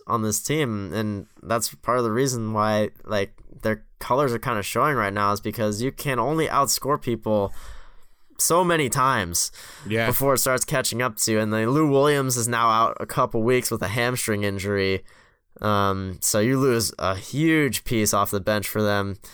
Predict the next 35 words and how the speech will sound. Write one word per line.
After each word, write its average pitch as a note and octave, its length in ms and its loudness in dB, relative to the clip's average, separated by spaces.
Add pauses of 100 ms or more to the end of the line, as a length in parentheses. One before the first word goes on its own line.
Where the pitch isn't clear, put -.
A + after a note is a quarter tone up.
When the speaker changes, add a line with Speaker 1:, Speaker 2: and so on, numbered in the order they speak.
(460)
Speaker 1:
um, G#2 260 2
this A2 160 2
bench A2+ 360 -2
mob A2 560 4 (720)
Speaker 2:
I C#3+ 80 0
Speaker 1:
type B2+ 320 0
of G2+ 260 0
team. A2 500 0 (280)
Speaker 2:
Yeah. G2+ 280 -2 (160)
This F3+ 220 0
is G#3 180 2
a F3+ 120 0
bright B2+ 340 0
spot, - 340 -2
though. A2+ 300 0
I A2 60 0
mean, A#2 200 -2
they B2+ 140 -2
got, D3+ 320 -2 (460)
on C#3 180 0
Saturday, D3 560 0
they're, B2+ 180 0 (140)
they're B2 320 0
in A2+ 100 0
O A#2 140 0
K G#2+ 240 -2
C, A#2+ 460 -2 (340)
but A#2 80 -4
then E3+ 160 0
they G#3+ 80 2
got G#3 160 0
a D3 40 -2
three-game D3+ 500 -2
homestand, A2 840 0 (440)
um, G2+ 420 -2